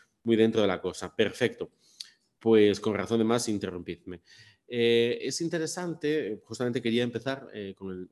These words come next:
el novelista perplejo, eh, que confieso que de hecho fue por casualidad el, el sitio por donde yo empecé a, a leer a, a Rafael Chirves, eh, como un poco medio por azar, eh, que es un conjunto de ensayos, son dos volúmenes de, los dos volúmenes de ensayos de, de, de, de Chirves,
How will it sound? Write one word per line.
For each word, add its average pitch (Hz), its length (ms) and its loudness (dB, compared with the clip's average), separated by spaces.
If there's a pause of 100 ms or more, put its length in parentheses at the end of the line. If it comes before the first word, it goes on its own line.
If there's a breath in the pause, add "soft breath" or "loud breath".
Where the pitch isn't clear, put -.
el 101 80 -10
novelista 101 400 -8
perplejo, 127 720 -4
eh, 95 260 -14
que - 140 -20
confieso 120 480 -8
que 104 60 -2
de 98 80 -2
hecho 117 160 -12
fue 120 420 -2
por 98 140 -16
casualidad 101 540 -4
el, 90 240 -10
el 87 280 -14
sitio 151 260 -2
por 98 100 -6
donde 90 200 -6
yo 95 60 -2
empecé 92 240 -8
a, 90 160 -10 (560)
a 98 60 -10
leer 98 200 -2
a, 101 120 -2
a - 140 -10
Rafael 107 460 -4
Chirves, 139 680 -2 (440 soft breath)
eh, 98 480 -4
como 92 120 -6
un 92 60 -8
poco 110 180 0
medio 104 240 2
por 98 140 0
azar, 127 420 -4 (540 loud breath)
eh, 107 260 -2
que 120 60 -2
es - 100 -2
un 156 100 0
conjunto 147 540 2
de 107 120 2
ensayos, 127 720 -2 (100)
son 98 160 -6
dos 117 140 -2
volúmenes 117 440 0
de, 107 100 -4
los 95 160 -8
dos 107 120 -4
volúmenes 110 440 0
de 98 60 -2
ensayos 101 440 -2
de, 98 300 -4
de, 92 360 -16
de, 92 320 -20
de - 120 -14
Chirves, 127 560 2